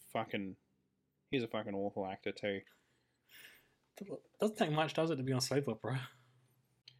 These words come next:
Speaker 1: Yeah, no. Apparently not. I reckon it'd be a good gig, though, being a soap opera actor.
Speaker 2: Absolutely.
Speaker 1: 'Cause you make good money.
Speaker 2: Yeah.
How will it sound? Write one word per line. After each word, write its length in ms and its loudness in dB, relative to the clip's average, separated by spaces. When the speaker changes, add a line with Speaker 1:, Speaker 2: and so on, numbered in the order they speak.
Speaker 1:
Yeah, 280 2
no. 300 0
Apparently 300 2
not. 220 -2
I 60 8
reckon 160 8
it'd 60 4
be 120 8
a 40 2
good 320 2
gig, 260 2
though, 220 4
being 120 2
a 60 -4
soap 300 0
opera 300 -2
actor. 320 -2
Speaker 2:
Absolutely. 340 0
Speaker 1:
'Cause 60 0
you 60 0
make 200 4
good 160 0
money. 380 0
Speaker 2:
Yeah. 160 -2